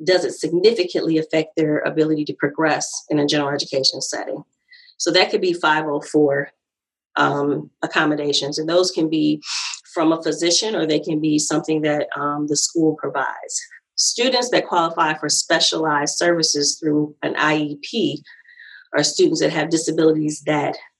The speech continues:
do not go away. Those are not disabilities. These are lifelong disabilities. So if you are born with Down syndrome, for instance, you might be health impaired or maybe you're considered cognitively impaired. That's not something that is temporary.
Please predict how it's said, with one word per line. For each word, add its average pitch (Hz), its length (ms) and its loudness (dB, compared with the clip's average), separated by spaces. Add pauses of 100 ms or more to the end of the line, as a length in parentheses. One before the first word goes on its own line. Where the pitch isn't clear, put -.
(180)
do 160 240 -2
not 165 400 -2 (880)
go 143 180 2
away. 143 380 -4 (120)
Those 165 200 2
are 196 60 4
not 180 180 0
disabilities. 170 760 0 (260)
These 180 160 2
are 165 60 4
lifelong 160 560 0
disabilities. 143 720 -2 (200)
So 156 180 2
if 156 160 0
you 190 160 4
are 160 80 4
born 160 520 0 (120)
with 170 220 -2
Down 160 260 2
syndrome, 156 320 -4
for 151 160 0
instance, 151 480 -2 (440)
you 165 100 2
might 151 240 0
be 160 100 -4
health 156 260 2
impaired 156 480 0
or 151 140 0
maybe 156 300 2
you're 151 180 2
considered - 500 -4
cognitively 160 520 0
impaired. 151 260 0
That's 175 160 2
not 180 140 0
something 156 560 0 (340)
that 170 140 4
is 156 200 -2
temporary. 151 520 0